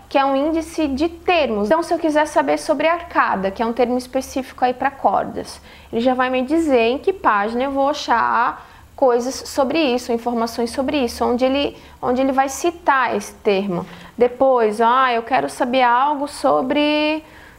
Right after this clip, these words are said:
eh, fade in e fade out. Daí ele mostra onde que ele escreve sobre isso. Às vezes ele vai falar sobre isso no meio de outros assuntos em capítulos divergentes, então ele coloca especificamente onde isso tá.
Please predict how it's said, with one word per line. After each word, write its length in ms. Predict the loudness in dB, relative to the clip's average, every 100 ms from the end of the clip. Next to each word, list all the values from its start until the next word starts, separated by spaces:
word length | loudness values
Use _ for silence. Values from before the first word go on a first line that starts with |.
| -4
eh, 800 | 2 4 4 2 2 0 0 -2
fade 520 | -4 0 2 2 0 0
in 300 | 2 2 0
e 40 |
fade 340 | 0 0 4 2
out. 440 | 2 -2 -8 -16 -4
Daí 180 | 0 2
ele 100 | 2
mostra 480 | 4 2 0 -6 0
onde 340 | 2 2 2 0
que 80 |
ele 100 | -2
escreve 380 | -2 0 0 0
sobre 320 | -2 -2 0
isso. 260 | -2 -2 0
Às 160 | 2 2
vezes 460 | 2 2 2 2
ele 160 | 0 2
vai 160 | 0
falar 500 | 0 0 2 2 2 -2
sobre 280 | -4 -2
isso 480 | 0 -2 -2 -4 -4 -6 -20 -20 -8
no 120 | -2 2
meio 340 | 2 2 0
de 140 | 2
outros 520 | 2 4 2 0 0 0
assuntos 640 | -2 -4 -4 -2 -2 -4
em 80 | -2
capítulos 640 | -2 -2 -2 -2 -2 -2
divergentes, 640 | 0 0 0 0 0 -4
então 260 | -6 -2 -2
ele 120 | -2
coloca 500 | 0 2 2 0 -2
especificamente 960 | -8 -10 -10 -10 -8 -4 0 0 0 -2
onde 140 | -4
isso 200 | -6 -10
tá. 360 | -2 -2 -2